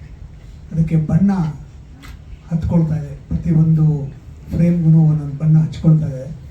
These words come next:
ಬಹಳ ಖುಷಿ ಆಗ್ತದೆ. ಯಾಕಂದ್ರೆ ಪ್ರಸನ್ನ ಅವ್ರನ್ನ ಬಹಳ ವರ್ಷಗಳಿಂದ ನೋಡಿದ್ದೀನಿ ನಾನು.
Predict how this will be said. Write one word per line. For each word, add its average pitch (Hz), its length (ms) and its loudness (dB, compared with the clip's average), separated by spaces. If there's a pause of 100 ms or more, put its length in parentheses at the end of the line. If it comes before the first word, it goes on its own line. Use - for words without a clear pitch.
(280)
ಬಹಳ 156 100 -8
ಖುಷಿ 160 360 -2
ಆಗ್ತದೆ. 151 320 -2
ಯಾಕಂದ್ರೆ 156 440 -2 (400)
ಪ್ರಸನ್ನ 180 380 0
ಅವ್ರನ್ನ 160 440 2
ಬಹಳ 165 200 -2
ವರ್ಷಗಳಿಂದ 160 500 4
ನೋಡಿದ್ದೀನಿ 151 440 0
ನಾನು. 131 340 -6